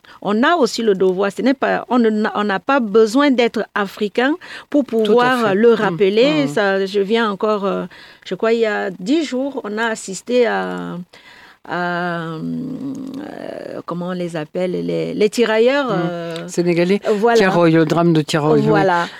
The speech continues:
Speaker 2: qui est un, un, voilà, un mensonge d'État, puisqu'encore on n'a pas découvert toute la vérité.
Speaker 1: Justement,
Speaker 2: Mhm.
Speaker 1: donc on n'a pas besoin d'être, euh,
Speaker 2: Mhm.
Speaker 1: euh,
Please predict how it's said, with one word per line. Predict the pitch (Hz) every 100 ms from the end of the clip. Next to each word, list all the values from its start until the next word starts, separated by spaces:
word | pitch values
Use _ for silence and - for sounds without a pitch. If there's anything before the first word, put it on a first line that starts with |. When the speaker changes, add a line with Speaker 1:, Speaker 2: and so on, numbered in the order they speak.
| -
Speaker 2:
qui | 165
est | 151
un, | 156 151 151 170
un, | 160 147 143
voilà, | 143 147
un | 143
mensonge | 151 151 175 156
d'État, | 143 135 185 202
puisqu'encore | - - 143 165 160
on | 147
n'a | 139
pas | 151 147 135
découvert | 131 135 147 156
toute | - -
la | 147
vérité. | 143 131 226 226
Speaker 1:
Justement, | 233 - - 247 226 185
Speaker 2:
Mhm. |
Speaker 1:
donc | 196 247 -
on | 226
n'a | 220
pas | - 294
besoin | 233 220 214 214 269 254
d'être, | 247 269 262 226
euh, | 196 190
Speaker 2:
Mhm. |
Speaker 1:
euh, | 185